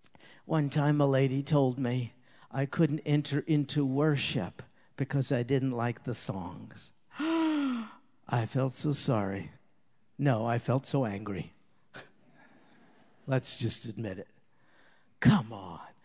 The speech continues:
Well, who's the worship for? <laughs> If you couldn't enter into worship because you didn't like the songs, then apparently the worship is for you. But the wor-, if the worship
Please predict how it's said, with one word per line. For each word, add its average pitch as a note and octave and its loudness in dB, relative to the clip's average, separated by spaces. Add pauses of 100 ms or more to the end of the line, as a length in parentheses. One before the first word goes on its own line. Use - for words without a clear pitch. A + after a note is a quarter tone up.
(360)
Well, F3 2
who's D#3 4
the D#3 4
worship C#3+ 4
for? G#4+ 6 (280)
<laughs> - -20 (1400)
If D3+ 4
you D3 6
couldn't G3 6
enter E3+ 8
into D3 0
worship F3+ 6
because B2+ 0
you E3 6
didn't D#3+ 4
like D#3+ 4
the C#3 0
songs, F3 4
then C3+ 2
apparently E3 2
the F#3+ 2
worship E3+ 6
is G3+ 0
for - 0
you. G4+ 6 (1800)
But G3 6
the G#3 8
wor-, A3+ 8
if C#4 8
the A3 8
worship A3 8